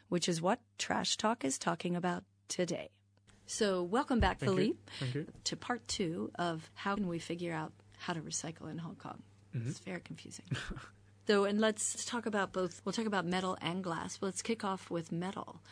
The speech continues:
Speaker 1: So what does the government take, and what does Hong Kong Recycles take?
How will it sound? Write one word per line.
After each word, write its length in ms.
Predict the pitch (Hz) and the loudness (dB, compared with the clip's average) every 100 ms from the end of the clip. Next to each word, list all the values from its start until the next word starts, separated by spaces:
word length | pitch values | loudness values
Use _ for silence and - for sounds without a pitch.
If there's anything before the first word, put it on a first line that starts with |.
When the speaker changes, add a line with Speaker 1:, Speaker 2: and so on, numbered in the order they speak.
| - - - | -20 -20 -10
Speaker 1:
So 240 | - 208 | 0 2
what 420 | 190 180 190 214 208 - | 2 0 0 0 -2 -2
does 440 | 208 185 175 - | 0 0 0 -2
the 60 | 151 | -4
government 460 | 175 208 247 269 | -4 2 4 4
take, 460 | - 277 320 - - - - - - | 2 -2 -2 -4 -20 -20 -20 -20 -10
and 280 | 180 175 165 | -6 -4 -2
what 200 | 175 170 | -4 -6
does 420 | 165 160 - - - | -6 -6 -8 -14 -14
Hong 120 | - | -12
Kong 160 | 165 165 | -8 -8
Recycles 680 | 160 160 - - 85 - - | -6 -6 -8 -10 -12 -12 -12
take? 340 | - - - | -12 -14 -20